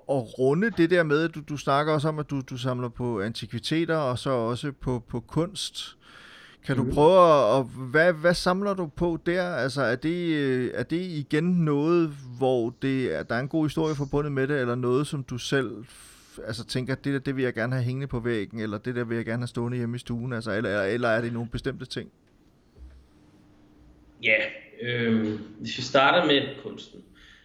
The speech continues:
Speaker 2: så er det, det behøver ikke, der behøver jeg ikke nødvendigvis at være en god historie til. Det handler sådan set om, at, øh, jeg køber det, jeg godt kan lide at se på. Men oftest har jeg fundet, når jeg sådan kigger på min samling, så har jeg fundet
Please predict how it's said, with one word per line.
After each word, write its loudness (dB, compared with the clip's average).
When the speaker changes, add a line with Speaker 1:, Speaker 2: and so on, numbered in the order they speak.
Speaker 2:
så -8
er 0
det, 0
det 2
behøver 6
ikke, 0
der 4
behøver 6
jeg 2
ikke -2
nødvendigvis 2
at -2
være 2
en -6
god -2
historie 0
til. -4
Det 4
handler 2
sådan -2
set 2
om, 6
at, 2
øh, 4
jeg 2
køber 0
det, 0
jeg 2
godt 0
kan -4
lide 4
at 4
se -2
på. -2
Men 6
oftest 2
har 0
jeg 2
fundet, -4
når -2
jeg -4
sådan -6
kigger -4
på 4
min 4
samling, 0
så 0
har 2
jeg -2
fundet 4